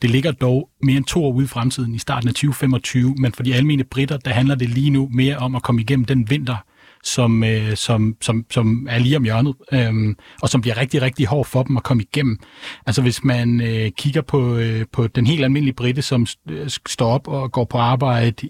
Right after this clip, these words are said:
i Stockport ved Manchester, eller i Coventry omkring Birmingham,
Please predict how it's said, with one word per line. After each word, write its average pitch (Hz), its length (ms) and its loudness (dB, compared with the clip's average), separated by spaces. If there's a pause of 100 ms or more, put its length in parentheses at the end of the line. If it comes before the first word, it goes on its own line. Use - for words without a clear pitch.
i 117 140 -4
Stockport 131 540 -2
ved 123 80 2
Manchester, 123 600 0
eller 110 120 -2
i 107 60 -4
Coventry 127 540 0
omkring 120 360 0
Birmingham, 123 540 2